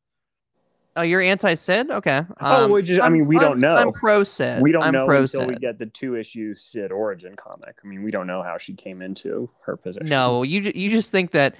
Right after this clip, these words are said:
Speaker 1: War Mantle, the next episode, is for Sid's War Mantle that's gonna have all of the Bad Batch on it.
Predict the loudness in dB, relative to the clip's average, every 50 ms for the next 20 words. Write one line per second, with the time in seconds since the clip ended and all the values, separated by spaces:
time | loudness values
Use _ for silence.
0 | _ _ _ -6 0 4 6 6 6 4 4 2 2 2 2 2 2 2 2 2
1 | 2 0 -2 -2 -4 -2 -2 -2 -2 -2 -4 -8 -6 -2 0 0 0 0 -2 -4
2 | -4 -4 -6 -6 -10 -10 _ -8 -8 -8 -8 -8 -4 0 0 0 0 -2 -6 -14
3 | -18 -18 -16 -12 -6 -2 -2 -2 -2 -2 -4 -4 -4 -2 -2 -2 -2 -2 -6 -8
4 | -12 _ _ _ _ -10 -6 -4 -4 -4 -6 _ -20 -10 -6 -4 -2 0 0 0
5 | 0 0 0 2 2 2 0 -2 -6 -4 -4 -2 -2 -2 -2 -4 -4 -4 -4 -6
6 | -8 -8 -8 -8 -12 -14 -14